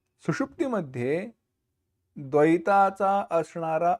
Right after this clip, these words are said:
अभाव हा सगळ्यांना अनुभूत आहे. द्वैताच्या अभावाचा अनुभव सुषुप्ती अवस्थेमध्ये किंवा सुषुप्ती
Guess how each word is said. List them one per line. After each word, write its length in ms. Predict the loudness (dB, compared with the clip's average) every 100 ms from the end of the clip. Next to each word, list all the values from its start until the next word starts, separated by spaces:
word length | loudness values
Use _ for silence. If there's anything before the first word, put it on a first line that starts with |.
| -2
अभाव 400 | -4 -2 -4 -6 _ _ _ _ _ _ _ _
हा 80 | -4
सगळ्यांना 1000 | -2 2 2 2 -4 2 2 2 0 0
अनुभूत 420 | 0 -2 -4 -8 -10
आहे. 140 | _ _ _ _ _ _ _ _ _ _ _ _ _ _ _ _ _ _ _ -10
द्वैताच्या 1040 | 4 6 6 2 2 2 0 -2 -2 -2 -2
अभावाचा 880 | -4 0 2 6 6 4 2 -6 -6
अनुभव 720 | -6 -6 -4 0 0 -2 -10
सुषुप्ती 640 | -20 _ -6 -4 -4 0
अवस्थेमध्ये 840 | 0 0 -2 -4 -4 -6 -8 -8 -8
किंवा 240 | -8 -8
सुषुप्ती 460 | -8 -10 -10 _